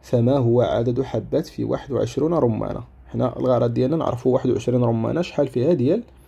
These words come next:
آه، الحبات. ألف، نحدد ونحيط عدد أيام السنة الميلادية.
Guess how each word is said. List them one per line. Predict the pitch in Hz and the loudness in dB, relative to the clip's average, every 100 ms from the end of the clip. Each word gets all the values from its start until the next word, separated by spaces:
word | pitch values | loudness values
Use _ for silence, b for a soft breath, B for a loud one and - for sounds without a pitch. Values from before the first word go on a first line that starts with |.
| b b b b b - | b b b b b -16
آه، | - 120 117 117 117 113 - | -6 -2 0 2 0 0 0
الحبات. | 117 120 - - - - - - - - b b b b b b | 2 0 -2 -10 -14 -20 -20 -20 -20 -20 b b b b b b
ألف، | 202 117 - - | 4 4 0 -4
نحدد | 131 - 180 202 262 - | -2 0 0 0 -2 2
ونحيط | 185 165 - - - - - b b 113 | 4 4 0 -8 -8 -18 -20 b b 0
عدد | 127 180 175 151 | 4 4 4 4
أيام | 139 139 131 127 | 2 2 4 2
السنة | 123 - 165 | 0 0 2
الميلادية. | 196 170 131 110 98 | 2 4 2 0 -2